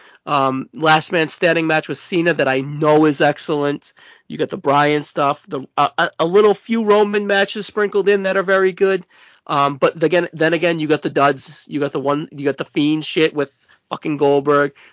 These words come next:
the Fiend shit with Strowman. Um,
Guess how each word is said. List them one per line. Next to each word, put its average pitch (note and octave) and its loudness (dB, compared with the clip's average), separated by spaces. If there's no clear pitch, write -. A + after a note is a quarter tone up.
the - -12
Fiend D3+ -2
shit D#3 0
with E3+ -6
Strowman. C#3+ -2
Um, C3 -4